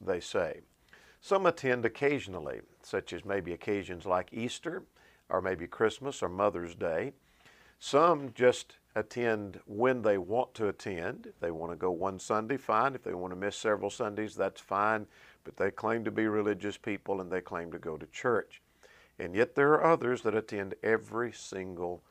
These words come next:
service. Now, what does the Bible teach about this question? And so let's focus on this. Why should we attend all of the worship services? And compare this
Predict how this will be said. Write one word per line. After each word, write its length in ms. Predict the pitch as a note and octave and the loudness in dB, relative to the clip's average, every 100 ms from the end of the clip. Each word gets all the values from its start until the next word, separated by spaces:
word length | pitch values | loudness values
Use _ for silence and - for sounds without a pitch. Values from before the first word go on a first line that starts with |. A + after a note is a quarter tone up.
| _ _ | _ _
service. 840 | - - A2 F2+ D#2+ - - - _ _ _ - | -12 0 2 2 -2 -10 -16 -20 _ _ _ -6
Now, 60 | |
what 140 | - - | -2 0
does 160 | E3+ | 0
the 80 | C#3 | 2
Bible 320 | C3+ B2+ G#2+ | 2 2 0
teach 400 | - B2 G2 - | -6 -8 -8 -8
about 340 | E2+ F#2 E2 - | -2 0 0 -4
this 160 | E2+ F2 | -10 -10
question? 500 | - F#2+ E2+ - - _ _ _ _ - - - _ | 0 0 0 -6 -20 _ _ _ _ -20 -20 -20 _
And 120 | C3 A#2+ | -12 0
so 120 | E3+ | 2
let's 180 | F#3+ - | 2 4
focus 420 | E3+ D#3 C3+ - | 4 4 2 0
on 180 | A#2+ G#2 | -2 0
this. 200 | E2+ - | -4 -4
Why 380 | - B2+ E3 | 0 4 4
should 320 | E3 - - A2 | 2 -8 -8 -4
we 180 | A#2+ | 0
attend 540 | A2+ G#2+ A#2 F#2 F#2 F2+ - | 0 -2 -6 -4 -6 -8 2
all 480 | C3+ D3+ A2+ G2+ - | 6 8 6 4 0
of 160 | F#2 | -2
the 100 | G2 | -2
worship 520 | F2 G#2 A2+ - - | -2 -2 -2 -4 -10
services? 960 | - - A#2 F#2 F#2 - - - - - _ _ _ _ _ _ - | -10 0 0 0 -6 -10 -12 -14 -20 -20 _ _ _ _ _ _ -14
And 160 | G2+ | -12
compare 460 | F#2+ F#2+ C3 E3 E3+ | -10 -4 6 8 8
this 320 | B2+ D3 - | 4 2 2